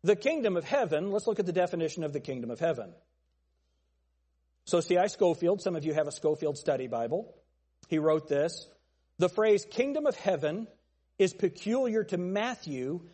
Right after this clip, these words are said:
and signifies," by the way, these definitions, except for the Oliver B. Greene definition, came from that work Dalton Robertson wrote on, on Matthew.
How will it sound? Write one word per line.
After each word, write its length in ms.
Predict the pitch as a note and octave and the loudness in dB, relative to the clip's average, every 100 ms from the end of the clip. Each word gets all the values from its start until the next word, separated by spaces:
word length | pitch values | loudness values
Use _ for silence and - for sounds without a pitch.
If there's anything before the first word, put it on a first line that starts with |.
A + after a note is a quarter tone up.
| _ _ _ | _ _ _
and 200 | - F#3 | 0 0
signifies," 1000 | E3+ - C4 A#3+ G3 F3+ D#3+ D#3 D#3 C#3 - | 2 2 2 2 0 2 2 2 -2 -6 -2
by 220 | D3+ F#3 | 2 4
the 100 | D#3+ | 4
way, 340 | D3+ C3 A2+ - | 2 0 -6 -12
these 260 | B2+ E3+ D3 | -4 -2 0
definitions, 600 | F3+ E3+ E3+ E3+ D3+ C#3 | 0 0 0 0 -2 -4
except 320 | B2 - E3 | -4 -2 -2
for 80 | D3+ | -4
the 140 | C#3 | -2
Oliver 320 | D3 D3 C3+ B2+ | 0 -2 -2 -6
B. 160 | C3+ | -6
Greene 500 | A#2+ C#3+ D#3+ D3 B2 | -4 -4 -4 -6 -6
definition, 640 | C#3 C3+ C3 A#2+ - B2+ C3+ - _ - | -4 -4 -4 -6 -6 -8 -8 -18 _ -2
came 160 | E3 | -2
from 180 | - D3 | 0 -2
that 180 | D3 C3 | -2 0
work 220 | C#3+ B2+ | -2 0
Dalton 260 | D#3 C3 B2+ | -2 -2 -2
Robertson 480 | C3 C3 A#2+ C3 A2+ | -2 -2 -8 -10 -6
wrote 360 | A2+ A2 - - | -6 -6 -10 -10
on, 300 | C3+ A#2 A#2+ | -8 -6 -6
on 180 | A#2+ A2+ | -8 -6
Matthew. 420 | B2 B2 - | -6 -8 -10